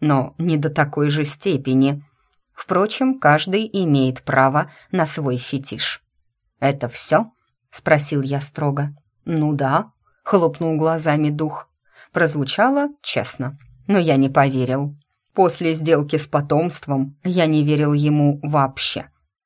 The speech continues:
Но с этим разобраться тоже успею, ведь хранитель никуда не денется. Прямо сейчас куда больше интересует другая персона. «Рагор, меня пугает выражение твоего лица».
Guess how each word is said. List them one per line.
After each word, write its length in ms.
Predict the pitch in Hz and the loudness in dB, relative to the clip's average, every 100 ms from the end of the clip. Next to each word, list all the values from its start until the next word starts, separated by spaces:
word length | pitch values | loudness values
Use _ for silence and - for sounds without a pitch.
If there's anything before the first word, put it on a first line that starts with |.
| - | -4
Но 220 | 185 175 | 0 2
с 160 | 151 - | 0 0
этим 380 | 269 269 269 269 _ - | 0 4 2 2 _ -6
разобраться 680 | 180 165 156 151 151 147 147 | -2 2 2 4 2 0 -8
тоже 380 | 147 156 147 139 | -4 -2 -2 -4
успею, 600 | 139 - 143 139 135 143 _ - | -6 -6 -2 0 -2 -6 _ -10
ведь 180 | 165 151 | -6 -4
хранитель 520 | - 160 156 147 151 | 0 2 2 0 0
никуда 360 | 147 147 156 143 | 0 0 0 2
не 180 | 143 135 | 4 2
денется. 600 | 156 190 143 - 135 147 _ _ - | 0 -2 -4 -6 -10 -12 _ _ -2
Прямо 300 | 180 160 156 | 2 2 0
сейчас 520 | 147 165 - 139 135 | -4 -8 -4 -4 -4
куда 260 | - 147 151 | -4 -2 0
больше 440 | 151 165 - 180 | 0 -2 -2 -4
интересует 880 | - 175 151 170 151 - 180 165 - _ - | -4 -6 -4 -4 -4 -4 -4 -4 -8 _ -8
другая 500 | 170 156 185 262 135 | -4 -2 0 0 -2
персона. 760 | 143 139 - 147 139 147 147 _ _ _ _ _ - | -4 -6 -4 -2 0 0 -2 _ _ _ _ _ 0
«Рагор, 460 | 156 131 135 151 | 4 4 4 0
меня 280 | 160 151 147 | 2 2 0
пугает 520 | 147 156 147 131 156 | 0 0 2 2 0
выражение 680 | 196 196 196 151 127 147 175 | 2 2 2 2 2 0 0
твоего 440 | 190 190 185 139 | -2 0 0 0
лица». 600 | 123 170 - - 117 147 | -2 -4 -4 -4 -4 -6